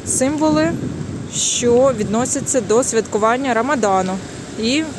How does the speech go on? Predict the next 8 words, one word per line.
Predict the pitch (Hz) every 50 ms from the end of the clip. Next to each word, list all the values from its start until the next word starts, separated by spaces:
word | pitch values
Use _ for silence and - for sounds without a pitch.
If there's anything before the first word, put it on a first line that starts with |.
| - - - - - - - - - - -
в | -
самому | - - 214 220 269 302 311 302
центрі | 262 - 254 247 254 277 269 254 247
міста | 214 220 254 302 - - - 233
оце | 202 208 - - 240 269
стоїть, | 262 - - 240 220 202 196 196 -
отака | 208 185 - 190 190 226 247
інсталяція. | 262 226 - - 220 196 185 170 170 175 170 160 - 180 175